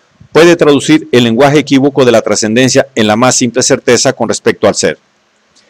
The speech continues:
Es esta la certeza de que el ser existe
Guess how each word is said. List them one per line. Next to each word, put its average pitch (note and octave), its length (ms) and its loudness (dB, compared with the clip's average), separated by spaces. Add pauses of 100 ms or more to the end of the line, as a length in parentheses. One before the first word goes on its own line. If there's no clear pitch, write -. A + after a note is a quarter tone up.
(200)
Es A#2+ 320 0
esta B2+ 320 0
la A2+ 100 2
certeza B2+ 600 -2
de G#2 160 -2
que G2+ 80 -2
el F#2 60 -4
ser B2 160 2
existe C3 480 -2